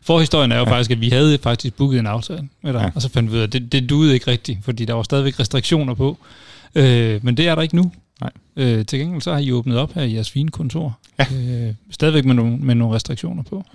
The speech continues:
Speaker 1: Og, øh, og vi har glædet os meget til at komme her til Ørsted, fordi det er jo, øh, er det verdens mest sustainable virksomhed?
Speaker 2: Det er jo det, vi er.
Speaker 1: Det er det, I er.
Speaker 2: Det er det, vi er, ja.
Speaker 1: Og vi blev nysgerrige, Søren, da vi stod
Speaker 2: Ja.
Speaker 1: nede i, øh, i receptionen.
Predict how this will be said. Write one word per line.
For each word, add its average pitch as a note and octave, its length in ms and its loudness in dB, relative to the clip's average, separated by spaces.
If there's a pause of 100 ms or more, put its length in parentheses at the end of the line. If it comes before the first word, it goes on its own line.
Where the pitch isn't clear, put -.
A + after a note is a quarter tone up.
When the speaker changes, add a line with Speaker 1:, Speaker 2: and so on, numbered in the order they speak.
(680)
Speaker 1:
Og, C#3+ 320 4
øh, B2+ 180 4
og C3 100 2
vi D#3+ 60 6
har F#3 60 6
glædet F3 240 4
os D3+ 120 0
meget D3+ 200 0
til D#3+ 100 0
at B2+ 120 2
komme D3+ 220 0
her D#3 80 -2
til C#3 140 -4
Ørsted, C3 360 -2
fordi B2 220 -4
det B2+ 120 0
er - 40 2
jo, B2+ 200 4
øh, G2+ 340 0 (1300)
er C3 120 0
det A2 140 0
verdens F3+ 340 0
mest F#3+ 220 4
sustainable D3+ 720 4
virksomhed? D3+ 520 2 (460)
Speaker 2:
Det F2 140 -2
er F#2 40 0
jo G2 100 2
det, G2+ 200 2
vi A#2+ 100 4
er. G#2+ 140 4 (320)
Speaker 1:
Det D#3 120 6
er C#3 40 4
det, D3 100 6
I F#3+ 180 4
er. D3+ 160 4
Speaker 2:
Det G2+ 100 2
er G2+ 40 2
det, G#2+ 180 0
vi A#2+ 80 -2
er, G#2+ 120 -2
ja. A2 140 -4 (480)
Speaker 1:
Og D#3+ 180 0
vi D#3+ 80 6
blev D3+ 180 4
nysgerrige, C#3+ 420 4
Søren, B2+ 260 4
da B2 80 2
vi A#2+ 120 -2
stod C#3+ 240 -2
Speaker 2:
Ja. C3 60 2
Speaker 1:
nede C3 280 2
i, A2+ 100 2
øh, G#2+ 140 -2
i B2+ 120 -2
receptionen. B2 720 -2